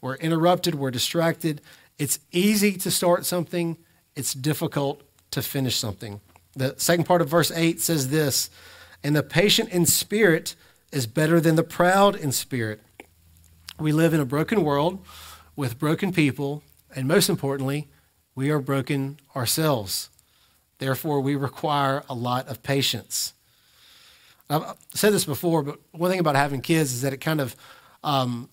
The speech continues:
um, exposes what you really believe and think about God and theology and, and things like that.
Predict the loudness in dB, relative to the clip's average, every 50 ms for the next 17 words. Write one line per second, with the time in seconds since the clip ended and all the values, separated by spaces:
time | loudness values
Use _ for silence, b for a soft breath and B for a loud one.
0 | _ -8 -6 -6 -6 -6 -8 -12 -16 _ _ -12 -8 -4 -4 -4 -4 0 2 4
1 | 4 4 4 4 2 -2 -2 -2 -2 -2 -2 -2 0 0 0 0 0 -2 -2 -2
2 | -2 -2 0 0 0 0 0 -2 -4 -4 -4 -4 -2 -2 -2 -4 -4 -8 -8 -6
3 | -6 -6 -6 -6 -8 -8 -4 -2 0 0 0 0 -2 -4 -4 -4 -2 -2 0 0
4 | 0 -2 -2 -4 -4 -4 -6 -6 -8 -6 -4 -2 -2 -2 -2 -6 -8 -8 -8 -6
5 | -6 -6 -6 -8